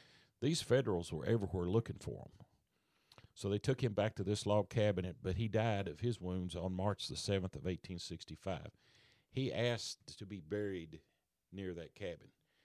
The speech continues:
He did not want to, uh, for whatever reason, he wanted to be buried there. So they granted him his wishes, and they buried him there.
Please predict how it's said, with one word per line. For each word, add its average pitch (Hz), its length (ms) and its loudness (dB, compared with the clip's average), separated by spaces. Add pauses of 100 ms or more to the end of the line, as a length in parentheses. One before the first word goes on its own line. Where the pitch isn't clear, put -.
(220)
He 107 100 -8
did 92 160 -4
not 92 260 -6
want 87 280 -8
to, 82 420 -12 (240)
uh, 76 360 -14 (1200)
for - 140 -12 (120)
whatever 92 300 -4
reason, 92 380 -4
he 90 140 -8
wanted 92 220 -10
to 90 60 -10
be 90 120 -6
buried 95 320 -6
there. 98 260 -8 (500)
So - 140 -6
they 90 140 2
granted 90 340 0
him 87 80 -4
his 85 180 -6
wishes, 85 400 -4
and 82 100 -6
they 85 100 0
buried 85 240 2
him 85 100 -2
there. 90 220 0